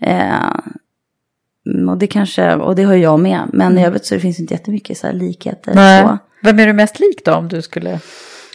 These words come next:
Speaker 1: Ja, min mamma, skulle
Speaker 2: Mm.
Speaker 1: man säga.
Speaker 2: Vad är det du har från henne då?
Speaker 1: Ja, nej men, <laughs> min mamma är väldigt krass.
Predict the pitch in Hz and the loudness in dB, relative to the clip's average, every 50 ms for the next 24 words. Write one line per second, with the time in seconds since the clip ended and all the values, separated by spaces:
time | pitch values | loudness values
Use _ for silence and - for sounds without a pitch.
0 | - _ _ - 240 226 208 190 190 180 175 170 165 175 185 175 175 175 - - | -20 _ _ 0 2 2 2 2 2 2 0 0 0 0 0 0 0 0 0 -2
1 | - - - - - - - - 196 196 196 196 208 208 220 - - 185 - - | -6 -14 -16 -18 -20 -20 -16 -10 -6 -6 -4 -4 -4 -4 -4 -6 -6 -8 -6 -6
2 | - 196 190 196 196 190 190 190 190 180 190 185 185 185 180 - 185 180 185 185 | -6 -4 0 0 2 2 2 0 -2 -4 -4 -4 -4 -4 -6 -6 -6 -6 -6 -6
3 | 185 196 202 202 185 202 - _ _ _ _ _ _ _ _ _ _ _ _ - | -6 -6 -8 -8 -10 -12 -14 _ _ _ _ _ _ _ _ _ _ _ _ -18
4 | - - _ _ - - - - _ _ _ _ - 208 196 185 196 190 196 202 | -18 -18 _ _ -20 -20 -20 -20 _ _ _ _ -14 -10 -6 -4 -2 0 0 2
5 | 208 214 214 214 214 208 - - - - - 170 151 - - - 180 - _ _ | 2 2 2 2 0 0 -4 -6 -8 -8 -8 -8 -8 -10 -10 -10 -10 -12 _ _
6 | _ - - - - - _ - - - - - - - - _ _ _ _ _ | _ -20 -20 -20 -20 -20 _ -20 -20 -20 -20 -20 -20 -20 -20 _ _ _ _ _
7 | _ - 208 202 208 202 190 185 180 180 165 - - - - - 196 247 349 - | _ 0 2 4 6 6 4 4 2 0 0 -4 -8 -10 -4 0 0 0 0 -2
8 | - - - | -6 -14 -14